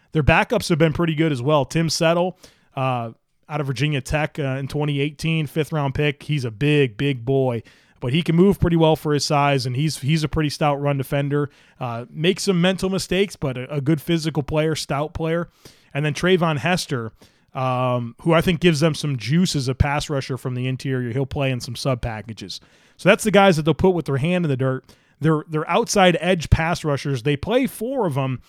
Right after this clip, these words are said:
uh, but their, their top two are pretty well established. Ryan Kerrigan, who's been one of the best players in the N F L since he was drafted in the first round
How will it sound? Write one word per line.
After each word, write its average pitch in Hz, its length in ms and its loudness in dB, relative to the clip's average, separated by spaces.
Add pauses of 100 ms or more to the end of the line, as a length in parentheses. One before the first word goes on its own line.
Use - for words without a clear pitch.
(320)
uh, 143 140 0
but 135 160 -2
their, 156 180 2
their 160 160 0
top 208 280 2
two 202 200 4
are 165 80 4
pretty 175 220 2
well 151 200 4
established. 131 540 -4
Ryan 170 320 0
Kerrigan, 147 720 -6 (300)
who's 147 260 0
been 151 220 2
one 156 120 4
of 147 40 4
the 135 60 4
best 147 220 2
players 156 440 2
in 175 200 2
the 165 140 4
N 151 100 2
F 139 140 0
L 143 160 2
since 135 220 -4
he 165 80 2
was 151 120 4
drafted 131 380 0
in 131 80 -2
the 123 60 -4
first 147 280 -2
round 139 360 0